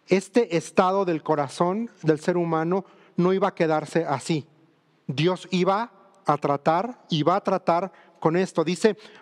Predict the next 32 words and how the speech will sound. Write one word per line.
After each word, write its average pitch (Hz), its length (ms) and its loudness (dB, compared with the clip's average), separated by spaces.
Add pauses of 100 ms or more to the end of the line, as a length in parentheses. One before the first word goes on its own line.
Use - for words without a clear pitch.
(100)
"Por 175 160 2
lo 170 120 0
tanto", 208 360 0
así - 160 -6
dice 185 220 0
el 180 80 -4
Señor, 180 300 0
versículo 165 440 -2
tres, 180 300 0 (260)
"Estoy 208 400 2 (180)
planeando 196 1000 2
traer 175 420 0
contra 160 480 0
esta 165 280 0
familia 165 600 0
un 165 260 0
mal 160 360 0 (320)
del 147 220 0
cual 170 400 0
no 156 320 0
librarán 160 500 0
su 156 140 -6
cuello, 147 440 0 (540)
no 165 380 0
andarán 170 720 -2
erguidos, 139 680 -2 (260)
porque 151 400 0
este 160 180 -4
será 147 260 -2
un 147 140 -4
tiempo 165 600 -2 (760)
malo". 147 520 -2